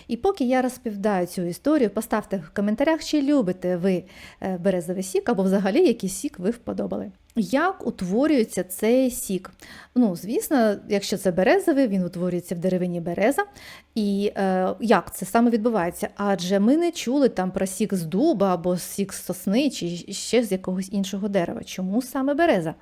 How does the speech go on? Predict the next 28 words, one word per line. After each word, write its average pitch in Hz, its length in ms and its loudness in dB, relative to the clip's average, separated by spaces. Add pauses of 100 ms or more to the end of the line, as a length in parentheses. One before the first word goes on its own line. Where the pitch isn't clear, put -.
(600)
Це 359 420 2
все 208 320 -2
криється 262 580 -2
в 208 60 -8
самій 185 280 -4
деревині 180 560 -4
і 190 140 -6
саме 247 440 -2
кореневій 190 480 -2
системі 220 500 -2
цього 185 400 -6 (180)
дерева. 180 420 -2 (280)
Е, 190 200 0
за 220 440 0 (240)
зиму, 196 720 0
е, 185 280 2
звісно, 180 460 -4
у 185 40 -4
нас 185 240 -4
дерево 185 300 -4
спить, 349 360 -4
а 226 60 -2
навесні 185 380 -4
воно 185 180 -6
прокидається, 240 760 -4 (360)
накопичує 220 680 0
більше 190 360 -2
води. 175 460 -2